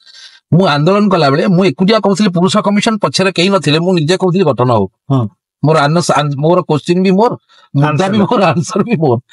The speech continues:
Speaker 1: No one is there। even if କି ଯେତେବେଳେ ମୁଁ ପ୍ରେସକୁ ଡାକେ,
Speaker 2: ହଁ।
Speaker 1: ସବୁ ବିଭିନ୍ନ ପ୍ରକାର ପ୍ରେ-, ଏତେ ତ ଆଉ social media ନଥିଲା,
Speaker 2: ହଁ।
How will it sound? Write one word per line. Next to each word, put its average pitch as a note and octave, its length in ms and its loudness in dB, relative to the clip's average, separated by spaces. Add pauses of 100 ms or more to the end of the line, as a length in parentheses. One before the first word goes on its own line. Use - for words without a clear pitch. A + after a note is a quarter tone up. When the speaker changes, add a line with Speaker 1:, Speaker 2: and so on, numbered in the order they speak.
(220)
Speaker 1:
No C4 240 4
one A3+ 200 2
is C#3 60 -6 (200)
there। A2+ 200 2 (480)
even F3 160 2
if A#3 120 2
କି A3+ 160 -2
ଯେତେବେଳେ A3+ 200 2
ମୁଁ A3 120 2
ପ୍ରେସକୁ G3 400 0
ଡାକେ, D#3+ 420 0
Speaker 2:
ହଁ। - 140 -4
Speaker 1:
ସବୁ F3 80 2
ବିଭିନ୍ନ E3+ 280 2
ପ୍ରକାର E3+ 300 0
ପ୍ରେ-, D#3 260 0
ଏତେ D3 200 -2
ତ D#3+ 100 0
ଆଉ F3 260 2 (280)
social D#3+ 340 0
media E3+ 240 2
ନଥିଲା, D#3 520 -2
Speaker 2:
ହଁ। A2 100 0